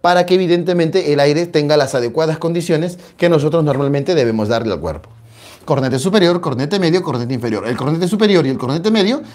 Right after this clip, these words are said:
son hueso. ¿No me crees? Mira, son hueso. Yo muevo mis cornetes y se mueve toda mi cara. Mira, mira, mira. Se movió toda mi cara, ¿sí o no?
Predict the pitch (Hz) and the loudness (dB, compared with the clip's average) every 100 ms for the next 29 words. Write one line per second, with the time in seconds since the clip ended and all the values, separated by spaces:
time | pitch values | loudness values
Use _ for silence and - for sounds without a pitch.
0 | - - 185 180 160 226 220 - - 98 | -16 0 2 2 4 2 2 -6 -8 -6
1 | 165 170 175 233 - 175 202 - - - | -2 0 2 2 0 0 2 2 -4 -20
2 | _ 175 175 196 185 131 147 185 202 220 | _ 0 4 4 2 0 2 2 4 4
3 | 208 208 220 208 208 254 277 - - 180 | 4 2 0 2 2 2 -2 -8 -12 -6
4 | 180 180 190 185 185 185 185 180 117 160 | -2 2 2 4 2 2 2 0 0 0
5 | 156 151 139 117 - _ _ - 147 156 | 0 0 -2 -4 -8 _ _ -4 0 0
6 | 180 180 175 175 131 110 110 67 | 2 4 2 2 0 0 -6 -6